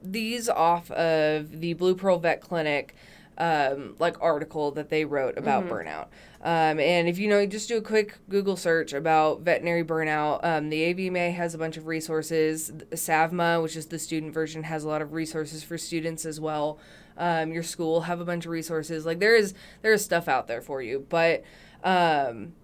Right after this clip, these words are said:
Speaker 1: Blue Pearl has, I thought, some really good ones that I really liked. So the first one was Remember Your Why. Uh, remember why you're here in vet school, why you wanted to do what you do, uh, and,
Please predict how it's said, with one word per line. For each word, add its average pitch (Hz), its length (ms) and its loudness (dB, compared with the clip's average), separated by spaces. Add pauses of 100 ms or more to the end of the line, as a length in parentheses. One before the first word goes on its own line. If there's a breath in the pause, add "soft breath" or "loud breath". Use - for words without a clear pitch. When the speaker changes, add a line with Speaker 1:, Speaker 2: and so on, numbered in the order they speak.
(240)
Speaker 1:
Blue 233 240 0
Pearl 254 460 4
has, 175 640 2
I 180 120 2
thought, 175 300 0 (140)
some 160 640 0
really 160 260 2
good 147 160 -4
ones 120 280 -6
that 147 80 -6
I 131 80 0
really 117 260 -4
liked. 82 280 -8
So 175 220 0
the 170 120 0
first 208 320 -4
one 220 160 -2
was 185 160 -2
Remember 175 480 0
Your 180 200 0
Why. 120 520 -2 (420 loud breath)
Uh, 170 100 2
remember 185 380 0
why 160 240 4
you're 170 200 0
here 180 220 -4
in 180 120 -6
vet 151 180 -4
school, 185 300 -4
why 156 160 2
you 160 140 -2
wanted 175 300 -2
to 175 140 -10
do 175 180 -4
what 185 120 -4
you 190 120 -6
do, 190 440 -2 (400 loud breath)
uh, - 40 -4
and, 156 960 0